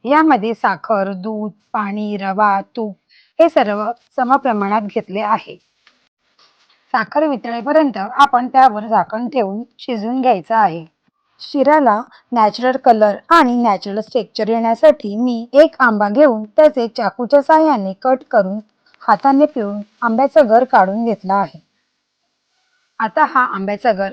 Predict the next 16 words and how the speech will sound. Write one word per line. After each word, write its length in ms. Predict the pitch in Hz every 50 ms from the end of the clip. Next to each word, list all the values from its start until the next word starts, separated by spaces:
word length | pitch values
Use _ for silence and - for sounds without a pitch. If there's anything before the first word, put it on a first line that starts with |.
| - -
आपण 320 | 277 277 - 220 202 220 240
शिऱ्यात 340 | - - 254 202 196 208 214 -
टाकून 320 | - 185 175 - 185 185 196
घेऊयात. 560 | 185 247 240 220 190 160 160 165 _ _ _ _ _ _ _ _ _ _ _ _ _ _ _ _ _ _ _ _ _ _ _ _ _ _ -
तुम्ही 260 | 339 339 320 294 294 302
आंब्याचा 440 | - - 226 226 240 247 - 277 254
गर 220 | 208 226 226 226
मिक्सरमध्ये 680 | 247 233 220 196 _ - 240 269 269 254 208 202 214 208 -
फिरवून 300 | 247 208 208 214 226 233
घेऊ 240 | 226 233 214 220 233
शकता, 380 | - - 156 - _ - 170 170 _ _ _ _ _ _ _ _ _ _ _ _ _ _ -
पण 180 | 320 302 294 302
मिक्सरमध्ये 640 | 302 294 254 - - - 269 254 269 262 240 269
फिरवल्यामुळे 680 | 269 285 247 220 214 214 226 240 262 294 320 277 226 208 214 - -
आंब्याचा 380 | 208 202 196 208 202 - 233
कलर 340 | 220 - 233 202 196 196 202